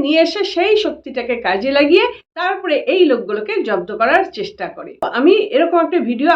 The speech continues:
আগে দিয়েছি, জিন জাতীয় জিনিস, এই জিনদের দিয়ে কাজ করিয়ে এরা অর্থও পায় আবার শক্তিও পায়, সেই জন্য এরা এই কাজগুলো করে।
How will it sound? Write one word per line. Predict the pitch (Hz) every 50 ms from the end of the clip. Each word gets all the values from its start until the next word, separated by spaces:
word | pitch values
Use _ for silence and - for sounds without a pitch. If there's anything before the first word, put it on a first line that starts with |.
| 277 - 220
আগে | 220 240 240 226 -
দিয়েছি, | 226 240 254 247 254 - 359 403 427 440 - - _ _ _ 196
জিন | 262 359 427 453 453 415 381
জাতীয় | 330 285 - 277 254 220 202 180
জিনিস, | 185 214 311 440 466 - - _ _
এই | - 247 269 233 202
জিনদের | 254 339 392 403 415 427 415 381 311 285
দিয়ে | 294 269 254 254 226
কাজ | 214 214 214 - -
করিয়ে | 277 269 330 403 453 453 - _ _ 247
এরা | 277 285 - - 208 254
অর্থও | 320 - 320 - 392 415 427 427 427 415
পায় | 403 440 466 466 - _ _ -
আবার | - 233 233 233 - -
শক্তিও | - 349 349 349 _ _ 294 269 220 202 185 -
পায়, | - 131 - - - _ _ _ -
সেই | - 294 330 330 359
জন্য | 392 381 392 453 466 - - 247
এরা | 294 370 415 370 269 247
এই | 285 311 - -
কাজগুলো | 262 240 226 233 254 311 359 466 508 508 - _ _ _ _ 254
করে। | 240 196 - -